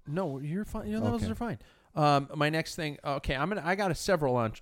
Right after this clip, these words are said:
Speaker 1: each group. My next one. Uh, that's why we have to keep moving along. Triathletes, please agree with me.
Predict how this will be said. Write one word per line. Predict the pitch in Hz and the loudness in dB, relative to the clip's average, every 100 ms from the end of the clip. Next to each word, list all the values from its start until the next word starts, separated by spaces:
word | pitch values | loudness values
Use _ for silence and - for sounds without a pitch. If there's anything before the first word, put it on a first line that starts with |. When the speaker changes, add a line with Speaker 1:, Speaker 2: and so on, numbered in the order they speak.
| _ 147 | _ -4
Speaker 1:
each | 131 110 | -4 -4
group. | - 110 80 | -4 -6 -4
My | - | -6
next | 123 180 - | -2 -2 -4
one. | 165 151 | -4 -2
Uh, | 131 123 | -2 -2
that's | 139 - | -2 -2
why | 120 | -4
we | 107 | -4
have | 117 | -4
to | - | -6
keep | - 98 | -10 -8
moving | 101 95 92 | -6 -6 -6
along. | 92 80 78 | -6 -8 -6
Triathletes, | - 165 196 196 190 180 - - - - - - - - - - - _ - | 2 4 4 2 -2 -2 -10 -14 -20 -20 -20 -20 -18 -18 -20 -20 -20 _ -4
please | 165 131 | -2 0
agree | 101 95 87 | -2 -2 -2
with | 87 | -4
me. | 90 90 | -6 -10